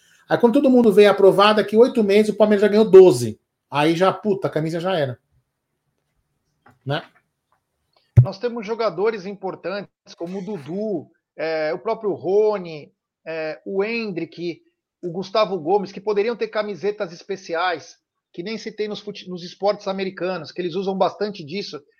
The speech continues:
Speaker 2: de ter, é, camiseta comemorativa, camiseta do ídolo, os mini craque. Nós não temos nada disso.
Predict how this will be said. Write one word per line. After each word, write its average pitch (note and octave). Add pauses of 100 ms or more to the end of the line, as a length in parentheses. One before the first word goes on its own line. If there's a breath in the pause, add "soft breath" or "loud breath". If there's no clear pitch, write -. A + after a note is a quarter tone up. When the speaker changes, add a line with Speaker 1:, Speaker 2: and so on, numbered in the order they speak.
(240)
Speaker 2:
de F3
ter, F#3+
é, E3+
camiseta F#3+
comemorativa, F#3+
camiseta F#3
do D#3
ídolo, F#3+ (240 soft breath)
os G3+
mini G#3
craque. F#3+
Nós B3+
não C#4
temos C#4
nada C4
disso. D#3+